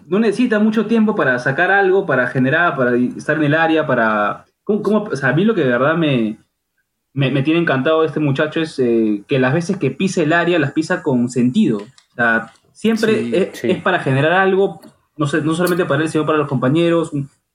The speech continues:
Speaker 1: fouls. Eh, siempre va para adelante. Es un jugador que siempre va para adelante, no, no tiene tampoco miedo en hacer el individual. Eh, tiene buen juego de pie, buen juego corto. La verdad que es un jugador que con dieciocho años, imagínense,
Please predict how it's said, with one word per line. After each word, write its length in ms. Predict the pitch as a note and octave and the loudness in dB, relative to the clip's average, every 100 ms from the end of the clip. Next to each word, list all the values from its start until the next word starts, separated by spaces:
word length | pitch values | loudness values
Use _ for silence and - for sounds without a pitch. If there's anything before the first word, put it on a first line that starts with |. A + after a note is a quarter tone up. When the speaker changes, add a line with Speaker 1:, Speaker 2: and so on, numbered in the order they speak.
| - | -4
Speaker 1:
fouls. 600 | F3 F3 E3+ D#3+ C#3+ - _ _ _ _ _ _ | 0 2 2 0 -2 -14 _ _ _ _ _ _
Eh, 720 | B2+ B2+ B2 A#2+ A#2+ A#2+ A#2 A#2 | 0 2 2 2 2 2 2 0
siempre 280 | G#3+ G3+ G#3 | -2 0 0
va 80 | |
para 120 | G3+ D#3+ | 2 0
adelante. 320 | C#3 A2 G#2+ | 0 0 -4
Es 180 | G#2 C#3+ | -6 -2
un 100 | D#3+ | -2
jugador 300 | - C#3+ D3 | 0 0 0
que 80 | C3+ | -2
siempre 320 | - F3 D#3+ | -2 -2 0
va 60 | D#3 | 0
para 140 | D3+ | 0
adelante, 580 | C3 D#3 D#3 D#3 D3 C3 | 2 0 0 0 0 0
no, 160 | C3 | 0
no 140 | C#3 D3+ | 0 0
tiene 160 | D3+ | -2
tampoco 480 | D3 C3+ C#3 C#3+ C3+ | -2 -2 -2 0 0
miedo 280 | B2 C#3+ C#3 | 0 0 0
en 100 | C3+ | 0
hacer 160 | A#2+ C#3 | -2 -2
el 80 | C3 | 0
individual. 680 | A#2+ B2 D3 D3+ D3+ D3 _ _ _ _ _ - | 2 2 2 2 0 -4 _ _ _ _ _ -8
Eh, 200 | A#2+ A#2 | -2 0
tiene 160 | C#3+ C#3+ | 0 0
buen 100 | C#3 | 0
juego 220 | C#3+ C3 | 0 0
de 60 | A#2 | 0
pie, 260 | D#3+ D#3 | 0 2
buen 120 | C3 B2 | 2 0
juego 260 | C3+ C#3 | -2 0
corto. 560 | D3+ D3 C#3 C#3 C3+ B2 | 0 -2 0 0 2 2
La 80 | A2+ | 0
verdad 260 | A#2 C3+ | 0 0
que 60 | C#3 | -2
es 100 | C#3 | -4
un 100 | C3+ | -6
jugador 340 | - B2 C3+ C#3 | -2 0 0 0
que 600 | C#3+ A#2+ A2 G#2 G2+ G2+ | 0 2 2 2 0 -2
con 140 | A#2 A#2 | -2 -2
dieciocho 400 | A2+ D#3+ D#3 D#3+ | 0 -2 -2 -2
años, 240 | D3+ C#3 | -2 -2
imagínense, 760 | B2 A2+ D3 C#3+ C#3+ C#3+ C#3+ | -4 -2 -2 -2 0 0 -2